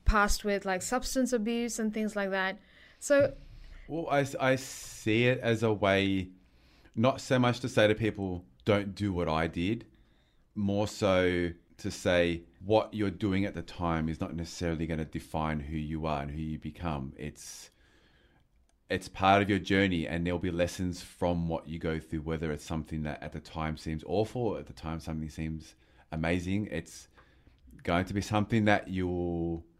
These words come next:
Speaker 2: remember and you can learn from as you go, go into later years of your life. Like, you can't, I can't tell someone, "Hey, don't do that because I did it and I know it was bad." It's like someone has to go through it and experience it for themselves.
Speaker 1: Yeah,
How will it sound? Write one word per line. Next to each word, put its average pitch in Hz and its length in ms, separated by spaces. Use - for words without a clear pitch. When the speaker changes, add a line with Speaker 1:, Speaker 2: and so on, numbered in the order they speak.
Speaker 2:
remember 90 640
and 82 460
you 78 180
can 82 220
learn 85 240
from 82 280
as 80 180
you 78 80
go, 78 240
go 87 160
into 85 220
later 82 280
years 85 480
of 82 80
your 82 120
life. 82 380
Like, 73 260
you 82 100
can't, 90 320
I 85 80
can't 95 280
tell 87 200
someone, 76 400
"Hey, 80 160
don't 78 280
do 80 160
that 73 280
because 78 200
I 76 120
did 73 180
it 71 100
and 71 80
I 78 40
know 78 120
it 60 60
was 76 140
bad." 67 500
It's - 400
like 95 240
someone 92 300
has 90 140
to 87 100
go 80 200
through 78 220
it - 20
and 80 220
experience - 440
it - 100
for 78 100
themselves. 71 800
Speaker 1:
Yeah, 330 200